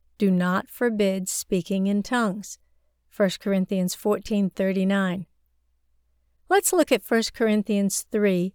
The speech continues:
verses four through nine again. "For when one says, 'I follow Paul,' and another, 'I follow Apollos,' are you not being merely human?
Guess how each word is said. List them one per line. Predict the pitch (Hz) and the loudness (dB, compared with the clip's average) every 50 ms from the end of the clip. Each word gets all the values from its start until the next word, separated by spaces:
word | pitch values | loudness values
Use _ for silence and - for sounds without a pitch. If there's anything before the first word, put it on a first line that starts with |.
| _ _ _ _ _ _ _ _ _ _ _ _ _ _ _ | _ _ _ _ _ _ _ _ _ _ _ _ _ _ _
verses | 208 196 - - 214 - - | 0 0 0 0 -2 -4 -4
four | - - 226 220 214 208 | -4 0 2 2 2 2
through | - - 220 208 | 0 0 0 2
nine | 196 196 190 190 190 180 | 2 2 2 2 2 0
again. | 185 170 160 170 - - 185 214 214 _ _ _ _ _ _ _ _ _ _ _ _ _ _ _ _ _ | 0 0 -2 -4 -4 -4 -8 -10 -12 _ _ _ _ _ _ _ _ _ _ _ _ _ _ _ _ _
"For | _ - 285 269 | _ 4 4 6
when | 262 254 247 240 240 233 | 6 6 4 2 2 0
one | 233 247 269 302 320 | 0 0 0 0 0
says, | - - - 220 220 208 190 | 0 2 4 4 4 4 4
'I | 208 208 208 | 2 2 2
follow | 202 - 208 190 196 202 220 | 0 0 -2 0 2 2 2
Paul,' | 233 - - - 190 175 175 170 180 208 - _ _ _ _ _ _ _ | 0 0 -2 0 0 0 0 0 -2 -4 -6 _ _ _ _ _ _ _
and | - 226 220 | 0 2 2
another, | 226 226 220 226 254 262 226 208 208 | 4 4 4 4 4 4 4 4 4
'I | 208 208 214 208 | 4 2 2 0
follow | - - 214 202 202 202 196 190 | 2 2 2 4 4 4 4 2
Apollos,' | 185 185 - - 226 247 247 220 202 208 220 - - - - _ _ _ _ _ _ _ _ _ - | 0 -2 0 4 4 6 6 6 4 0 -2 -4 -8 -10 -12 _ _ _ _ _ _ _ _ _ 2
are | - 285 | 4 4
you | 294 294 285 | 6 6 4
not | 277 277 277 302 311 285 | 4 4 4 2 2 0
being | - 277 269 269 269 277 254 226 | 0 2 2 2 2 2 2 2
merely | 220 226 233 254 262 277 | 2 2 2 2 2 0
human? | 226 - - - 202 196 196 202 233 285 339 | -2 -4 -2 0 2 2 4 2 2 0 -4